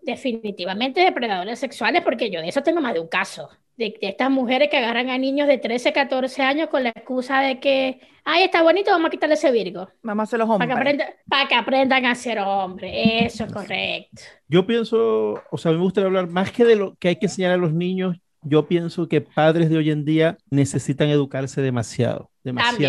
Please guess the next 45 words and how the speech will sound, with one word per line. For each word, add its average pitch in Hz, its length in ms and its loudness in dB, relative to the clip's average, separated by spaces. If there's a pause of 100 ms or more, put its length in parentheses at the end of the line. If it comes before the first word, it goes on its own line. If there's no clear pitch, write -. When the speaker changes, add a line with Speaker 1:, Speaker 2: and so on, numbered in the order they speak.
(160)
Speaker 1:
También. - 200 -18
Speaker 2:
También. 202 240 -2
Speaker 3:
Más 160 100 2
que 185 100 2
los 180 120 2
hijos, 180 180 8
los 156 140 4
padres. 120 340 0
O - 60 -2
sea, 135 140 2
Speaker 1:
También. 127 240 -2 (260)
Speaker 3:
el 147 80 2
Speaker 1:
Sí. 143 60 4
Speaker 3:
mundo 180 180 6
ha 165 60 6
cambiado, 165 560 6
la 151 100 4
vida 156 220 4
ha - 20 -2
cambiado. 156 680 0 (160)
O 165 120 -4
creo 226 140 2
que 262 60 4
no 254 80 4
ha - 20 2
cambiado, 208 380 4
simplemente 180 520 -2 (260)
es 175 100 2
lo 196 80 8
mismo 214 160 2
de 202 60 2
siempre, 220 280 4
pero 170 140 0
ahora 175 140 2
lo 180 40 -4
estamos 170 280 -6
aceptando 165 480 -4
más 175 120 0
y 180 40 2
lo, 165 100 -2 (140)
y 160 80 -2
lo 143 60 4
estamos 151 260 0
defendiendo 147 500 -2
más. 123 180 -4